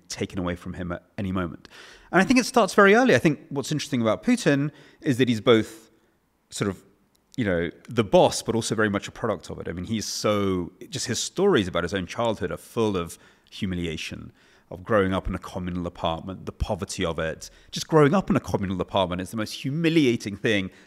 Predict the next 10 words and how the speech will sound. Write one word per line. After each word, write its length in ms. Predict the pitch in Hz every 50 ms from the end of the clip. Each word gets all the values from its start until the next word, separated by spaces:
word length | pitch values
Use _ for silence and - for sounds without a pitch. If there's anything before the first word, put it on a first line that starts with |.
| _ -
that 80 | 170
can 140 | - 175 180
ever 120 | 175 156
happen 300 | 151 - 180 202 - 220 175
to 100 | - 110
you. 80 | 95
You 40 | 95 101
have 160 | 117 104 117
no 160 | 120 113 110
privacy. 800 | 110 - - - 165 123 127 - - - 123 101 90 90 85 -